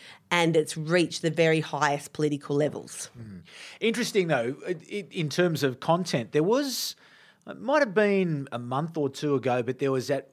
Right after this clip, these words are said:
Speaker 2: wonderful sequence of stories on the A B C night after night after night. And this is the Australian Broadcasting Corporation for our, um, listeners overseas.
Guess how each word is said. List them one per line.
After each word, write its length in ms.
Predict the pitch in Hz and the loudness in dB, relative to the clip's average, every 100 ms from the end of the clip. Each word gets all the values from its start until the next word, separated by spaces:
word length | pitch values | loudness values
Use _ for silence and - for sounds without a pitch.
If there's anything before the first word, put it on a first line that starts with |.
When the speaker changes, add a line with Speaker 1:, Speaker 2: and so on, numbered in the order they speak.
| - | -12
Speaker 2:
wonderful 640 | 143 135 202 226 - 175 | -6 -2 -2 -2 -4 -4
sequence 800 | 143 - - 165 170 147 120 - - | -2 -4 -2 -2 -2 -8 -8 -10 -6
of 420 | 131 127 120 107 - - - - _ | -2 0 -2 -4 -18 -20 -20 -20 _
stories 880 | - - - 165 185 117 92 110 - - | -10 0 4 6 6 4 -2 -12 -6 2
on 200 | 170 190 | 2 4
the 160 | 165 | 4
A 160 | 147 139 | 4 4
B 200 | 135 120 | 2 -2
C 480 | - 151 139 110 110 | -2 2 2 2 -4
night 360 | 120 147 175 - | 0 4 4 2
after 320 | 143 135 - | -2 -2 -4
night 240 | 127 127 123 | -4 0 2
after 300 | 120 117 120 | 0 -2 -6
night. 320 | 117 110 95 | -4 -4 -6
And 160 | 120 117 | -8 -6
this 160 | 135 | -8
is 80 | 123 | -6
the 180 | 120 110 | -4 -4
Australian 380 | 104 - 117 104 | -2 -2 -2 -2
Broadcasting 580 | 113 113 117 110 - 104 | -2 -2 -2 -4 -6 -8
Corporation 600 | 110 98 107 101 - 95 | -8 -6 -6 -6 -10 -10
for 220 | 107 92 92 - 104 | -10 -10 -14 -14 -10
our, 300 | 101 98 90 - | -10 -10 -14 -16
um, 280 | 101 95 - | -14 -14 -8
listeners 400 | 117 - 104 101 | -8 -8 -8 -8
overseas. 640 | 98 92 - 113 95 - | -8 -8 -4 -4 -6 -12